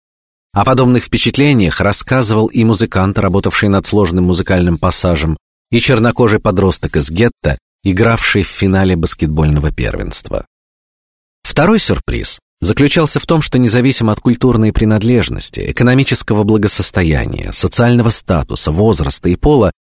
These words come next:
респонденты описывали переживания радости очень похожими словами. Их занятия при этом сильно различались. Пожилой кореец медитировал, японский подросток носился на мотоцикле с бандой рокеров,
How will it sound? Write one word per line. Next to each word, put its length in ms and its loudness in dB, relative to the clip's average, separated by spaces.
респонденты 640 2
описывали 480 0
переживания 560 0
радости 640 -2
очень 340 -4
похожими 460 -4
словами. 560 -6
Их 200 2
занятия 600 2
при 180 0
этом 220 0
сильно 380 2
различались. 720 -2
Пожилой 380 4
кореец 680 0
медитировал, 800 -4
японский 600 0
подросток 600 -2
носился 500 2
на 100 2
мотоцикле 540 0
с 80 -2
бандой 400 0
рокеров, 500 -6